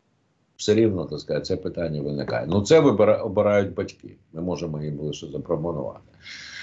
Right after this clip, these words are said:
По великому рахунку, е, скажімо так, що, е, якщо люди знають про ризик народження хворої дитини, вони можуть прийняти інше альтернативне рішення.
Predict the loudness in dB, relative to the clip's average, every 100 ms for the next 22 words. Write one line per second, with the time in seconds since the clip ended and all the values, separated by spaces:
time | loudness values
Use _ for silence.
0 | -4 4 8 8 8 6 6 4 2 -4
1 | -8 -10 -12 -14 _ -8 -6 -6 -4 -6
2 | -4 0 2 0 -4 -4 -4 -4 -10 -14
3 | -10 0 2 4 2 -2 0 0 2 2
4 | 2 4 6 6 2 0 0 -2 0 0
5 | 0 -2 2 4 6 4 2 -4 -12 _
6 | _ _ _ _ _ _ _ _ _ _
7 | _ -4 2 4 2 0 -6 -6 -2 0
8 | 0 -2 0 2 2 2 2 2 2 0
9 | 0 2 2 0 -2 2 2 2 -4 -6
10 | -8 -8 -8 -6 -8 -8 -12 -10 -12 -16